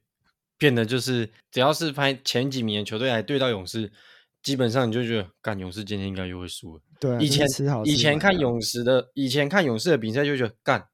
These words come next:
Speaker 1: 勇士今天应该会赢哦。那现在，
Speaker 2: 嗯。
Speaker 1: 现在的感觉是完全不一样，就是他们的先发真的是，我真的不知道怎么说欸。我们之前就一直说，哦，勇士的先发这几场真的是蛮落赛，一直靠替补，替补有的没的。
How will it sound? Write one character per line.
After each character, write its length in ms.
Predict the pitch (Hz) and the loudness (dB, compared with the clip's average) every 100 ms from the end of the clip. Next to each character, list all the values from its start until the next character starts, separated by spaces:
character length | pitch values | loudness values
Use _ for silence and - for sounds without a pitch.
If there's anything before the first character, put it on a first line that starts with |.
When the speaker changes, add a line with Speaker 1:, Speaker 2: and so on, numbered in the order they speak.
| _ - | _ -12
Speaker 1:
勇 120 | 110 | -8
士 140 | 139 | -6
今 120 | 127 | -4
天 120 | 123 120 | -2 -2
应 80 | |
该 120 | 117 117 | 0 0
会 160 | 123 | -2
赢 160 | 87 80 | -6 -16
哦。 140 | 80 _ _ | -20 _ _
那 140 | 147 147 | 0 0
现 160 | 143 | 2
在， 160 | 135 131 | 2 2
Speaker 2:
嗯。 80 | 117 | -2
Speaker 1:
现 180 | - 147 | 0 2
在 60 | |
的 100 | 127 | 2
感 180 | 101 107 | 0 -2
觉 120 | 95 | -2
是 140 | 101 127 | -4 -4
完 200 | 107 101 | -4 -4
全 160 | 92 | -8
不 180 | 92 101 | -10 -8
一 60 | 95 | -6
样， 180 | 95 101 | -8 -4
就 140 | 170 | -2
是 260 | 185 190 180 | 2 2 0
他 140 | - 170 | 0 2
们 160 | 185 | 4
的 80 | 143 | 4
先 320 | - - 135 | 2 2 0
发 160 | 131 123 | 2 0
真 220 | 120 123 | 0 -4
的 40 | 117 | -4
是， 320 | 131 127 110 - _ _ _ _ | -4 -4 -6 -12 _ _ _ _
我 260 | - 123 117 | -6 0 2
真 120 | 135 | 2
的 100 | 139 | 0
不 160 | 117 139 | 0 4
知 60 | |
道 280 | 131 127 - _ | 4 4 -4 _
怎 120 | - | -6
么 80 | 98 | -6
说 360 | 95 - 104 101 | -6 -6 -4 -4
欸。 80 | 87 | -6
我 100 | 110 | -4
们 240 | 117 104 | -4 -6
之 180 | - 151 | -6 -4
前 260 | 147 110 101 - - | 0 0 0 -10 -12
就 180 | - 151 | 0 2
一 40 | |
直 160 | 135 117 | 2 -2
说， 120 | 131 | -4
哦， 180 | 120 101 _ _ | -4 -8 _ _
勇 120 | 107 101 | -10 -4
士 80 | |
的 80 | 127 | -4
先 180 | 107 107 | -4 -4
发 280 | 104 101 101 | -4 -4 -6
这 160 | - 120 | -8 -6
几 160 | 104 | -6
场 180 | 104 90 | -8 -8
真 140 | 110 | -8
的 60 | 107 | -8
是 180 | 95 104 | -6 -8
蛮 180 | 98 95 | -6 -4
落 180 | 107 92 | -4 -4
赛， 320 | - 95 101 | -6 -4 -6
一 60 | 110 | -8
直 100 | - | -6
靠 180 | 110 | -6
替 280 | 101 - 101 | -6 -6 -10
补， 280 | - _ 101 | -12 _ -14
替 160 | - 101 | -4 -4
补 180 | 107 82 | -4 -10
有 140 | 95 85 | -10 -8
的 60 | |
没 180 | 85 82 | -10 -12
的。 140 | 80 | -12